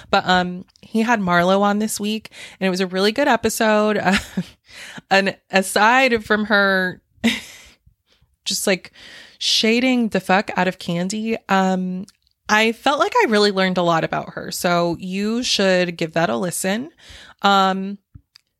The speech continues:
Sonya's great. I've been seeing and hearing, like, mixed reviews on her, but, like, I like her.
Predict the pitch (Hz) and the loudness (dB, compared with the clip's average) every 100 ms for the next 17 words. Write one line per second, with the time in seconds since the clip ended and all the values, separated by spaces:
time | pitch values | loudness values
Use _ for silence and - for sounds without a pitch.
0 | _ - - 233 330 453 - 190 160 - | _ -6 0 0 0 -4 -4 -4 -4 -8
1 | - _ _ _ _ _ - 208 214 226 | -16 _ _ _ _ _ -2 2 2 0
2 | - 233 226 226 220 - - - 214 233 | -2 -2 0 0 -2 -4 -8 -4 0 2
3 | 226 208 202 196 202 202 208 196 190 175 | 2 2 2 2 0 -2 0 0 0 -2
4 | 175 - 190 185 160 160 175 202 - 220 | -2 -8 -6 -6 -4 -2 0 0 0 0
5 | 233 247 254 208 202 - - 415 233 220 | 0 0 0 -2 -4 -4 -6 -2 -2 -2
6 | - 160 - - | -6 -12 -12 -12